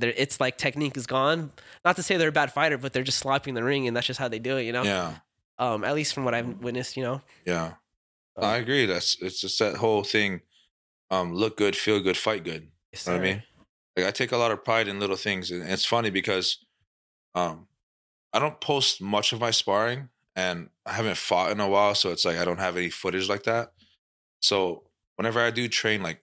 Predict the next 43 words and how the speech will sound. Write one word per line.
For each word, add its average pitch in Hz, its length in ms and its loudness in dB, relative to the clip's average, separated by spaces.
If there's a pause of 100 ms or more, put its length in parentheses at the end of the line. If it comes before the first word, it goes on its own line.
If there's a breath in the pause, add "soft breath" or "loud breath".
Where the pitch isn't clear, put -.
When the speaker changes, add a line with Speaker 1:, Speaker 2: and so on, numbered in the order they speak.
Speaker 2:
I 87 60 -2
really 104 440 2
believe 95 500 2
in 92 80 -6
my 90 120 0
head 90 200 0
I'm 85 100 -6
fighting 92 320 -2
somebody. 123 540 0 (480)
So, 90 420 0 (720)
like, 80 80 -8
shadow 107 300 4
boxing. 87 500 -2
Shadow 104 240 0
boxing 117 340 0
is 85 120 0
huge. 95 640 0
That's 95 200 -2
the 123 60 0
most 123 320 2
underrated, 107 600 2
like, 85 240 -2 (500 soft breath)
technique 101 380 -2
I 87 100 -2
think 87 240 -6
people 95 400 2
don't, 90 460 -2
don't 90 180 2
do 90 140 2
enough 85 280 -2
of. 80 240 -8 (140)
Speaker 1:
Yeah. 120 240 -2 (180)
Speaker 2:
Um, 82 300 -2 (240)
you're 120 100 0
simulating 135 500 2
a 98 40 -2
fight 107 260 -2
in 101 120 -4
your 90 100 -6
head. 95 280 -4 (720)
And 92 240 -2
for 107 160 -2
me, 110 340 -2